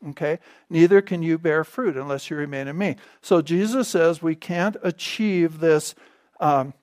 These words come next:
good soil, this adapted soil, this, this fruitful life. We can't achieve that by self-effort.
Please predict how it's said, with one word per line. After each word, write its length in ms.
good 260
soil, 680
this 320
adapted 600
soil, 580
this, 460
this 400
fruitful 680
life. 320
We 80
can't 400
achieve 440
that 260
by 180
self-effort. 800